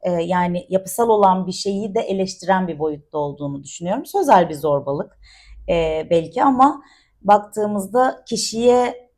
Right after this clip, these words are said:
e, bir baskı kuran ve eğer yıkıcı tarafta değilse yok olacağını, e, söyleyen, yıkıcı tarafa geçmesi için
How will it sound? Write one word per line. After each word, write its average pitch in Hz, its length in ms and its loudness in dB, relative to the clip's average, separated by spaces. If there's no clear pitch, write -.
e, 175 140 0
bir 208 180 -2
baskı 214 420 2
kuran 208 560 2
ve 208 260 6
eğer 196 280 2
yıkıcı 196 420 -4
tarafta 214 580 0
değilse 233 680 -2
yok 277 260 2
olacağını, 208 960 4
e, 165 280 0
söyleyen, 196 760 4
yıkıcı 240 440 -2
tarafa 311 340 -2
geçmesi 220 600 -6
için 254 480 -6